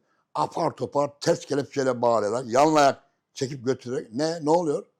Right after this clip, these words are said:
Ya beş kişiyi de gözaltına aldı, sonra tutukladılar. Ne oldu şimdi? Ee, bunu açıklamasına bakıldığı zaman yetkililer kamuoyunda muazzam bir tepki vardı.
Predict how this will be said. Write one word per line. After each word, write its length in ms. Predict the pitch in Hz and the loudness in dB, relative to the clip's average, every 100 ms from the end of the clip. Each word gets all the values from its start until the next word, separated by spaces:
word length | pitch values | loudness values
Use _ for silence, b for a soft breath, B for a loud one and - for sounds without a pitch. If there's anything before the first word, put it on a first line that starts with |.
| _ _ _ _ _ | _ _ _ _ _
Ya 100 | 117 | 4
beş 200 | 156 156 | 4 4
kişiyi 220 | 123 - | -6 -12
de 80 | 165 | -6
gözaltına 480 | 147 156 139 120 117 | -2 0 0 -2 -8
aldı, 140 | 143 139 | -10 -6
sonra 160 | 143 | -8
tutukladılar. 560 | 139 - 170 147 117 - _ _ _ _ _ _ | -8 -4 0 2 2 -2 _ _ _ _ _ _
Ne 80 | 127 | -2
oldu 240 | 175 160 | -2 -2
şimdi? 380 | 123 127 127 202 _ _ _ _ - | -12 -12 -12 -12 _ _ _ _ -8
Ee, 280 | 107 101 98 120 | -6 -4 -6 -6
bunu 200 | 117 156 | -4 -2
açıklamasına 960 | 151 - 151 147 151 147 - - 135 | -4 -4 -2 0 0 -4 -12 -10 -4
bakıldığı 360 | 135 123 147 185 | -4 -4 -6 0
zaman 320 | 139 156 226 - | 0 0 -4 -8
yetkililer 560 | 127 127 131 127 170 190 _ _ _ _ _ _ - | -8 -8 -4 -2 -2 -4 _ _ _ _ _ _ -4
kamuoyunda 580 | 139 151 143 135 131 | 0 2 2 2 2
muazzam 580 | 117 110 131 139 139 131 | 2 0 2 2 2 0
bir 80 | 123 | -2
tepki 300 | 127 - 147 | -4 -4 -4
vardı. 520 | 117 101 98 202 269 | -2 -2 -6 -8 -8